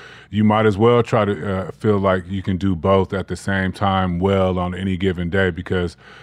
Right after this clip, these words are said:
a lot of people pa-, paved the way for you to do that, and you definitely got that energy about yourself that looks like you'll be able to handle yourself,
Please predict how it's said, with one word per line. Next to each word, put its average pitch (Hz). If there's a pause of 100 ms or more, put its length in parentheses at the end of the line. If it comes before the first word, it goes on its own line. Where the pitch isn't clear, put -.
(140)
a 98
lot 104
of -
people 101
pa-, 101
paved 104
the 95
way 101
for 101
you 95
to 90
do 101
that, 92
and 87
you 98
definitely 101
got 95
that 92
energy 98
about 98
yourself 95
that 92
looks 92
like 92
you'll 98
be 95
able 90
to 92
handle 98
yourself, 95